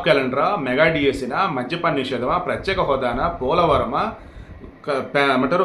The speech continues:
కరెంటు బిల్లులకు సంబంధించా, ఆర్టీసీ బిల్లులకు సంబంధించా, అధ్వానం రోడ్ల, చెత్త పనుల, పెరిగిన ట్యాక్సుల, అన్నీ చూసుకొని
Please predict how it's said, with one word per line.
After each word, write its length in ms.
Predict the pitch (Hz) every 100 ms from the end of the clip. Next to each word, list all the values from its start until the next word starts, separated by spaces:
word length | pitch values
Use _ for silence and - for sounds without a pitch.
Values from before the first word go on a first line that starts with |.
| -
కరెంటు 260 | 151 175 175
బిల్లులకు 320 | 156 147 - 139
సంబంధించా, 400 | 127 123 117 190 143
ఆర్టీసీ 280 | 165 190 160
బిల్లులకు 240 | 135 143 139
సంబంధించా, 420 | 127 123 117 107 147
అధ్వానం 340 | 135 165 156 120
రోడ్ల, 320 | 139 139 123 160 208
చెత్త 180 | 135 - -
పనుల, 240 | 143 131 214 214
పెరిగిన 240 | 135 151 123
ట్యాక్సుల, 360 | 131 143 131 170 - - - - - -
అన్నీ 300 | 143 247 262 269
చూసుకొని 460 | 202 190 - 139 147